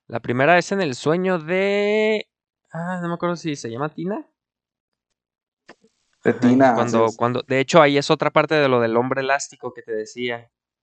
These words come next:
Speaker 1: que Freddy estira los brazos.
Speaker 2: Exactamente.
Speaker 1: Sí. De hecho, tengo un
Speaker 2: Ajá.
Speaker 1: dato curioso de la
Speaker 2: Ajá.
Speaker 1: cancioncita. Las niñas que,
Speaker 2: Eh,
Speaker 1: que cantan la
Speaker 2: échale.
Speaker 1: canción no aparecen en los, en los créditos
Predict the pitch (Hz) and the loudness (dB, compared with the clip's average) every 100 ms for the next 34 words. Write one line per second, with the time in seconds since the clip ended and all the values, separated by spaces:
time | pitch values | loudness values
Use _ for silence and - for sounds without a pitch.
0 | _ - 113 120 120 127 - 131 127 123 | _ -14 -6 -2 0 -2 -4 0 2 4
1 | 120 117 123 110 117 117 120 113 _ 123 | 4 4 6 8 6 2 0 0 _ -4
2 | 123 123 120 - _ _ _ 117 107 _ | -2 0 -4 -4 _ _ _ -8 -8 _
3 | _ - 127 - 165 165 180 160 - 180 | _ -6 -4 2 2 6 6 6 4 2
4 | 160 131 135 - 170 143 120 113 117 110 | 2 4 4 4 2 4 2 2 -2 0
5 | 127 - 156 160 135 - _ _ _ _ | 0 2 -4 -2 -4 -6 _ _ _ _
6 | - - _ _ _ _ _ _ 117 117 | -20 -20 _ _ _ _ _ _ -2 -2
7 | 123 143 170 214 220 180 151 131 123 120 | 0 0 2 2 2 2 2 4 2 0
8 | 127 147 175 190 151 123 - 190 285 415 | -2 0 0 -2 0 2 4 2 0 -6
9 | - 135 135 151 147 147 156 143 123 113 | -4 2 4 4 2 0 -2 0 2 4
10 | 107 101 101 104 - - - 120 113 - | 4 2 -2 -10 -18 -20 -12 -10 -10 -4
11 | 139 160 185 240 294 - _ | 0 0 2 2 2 -4 _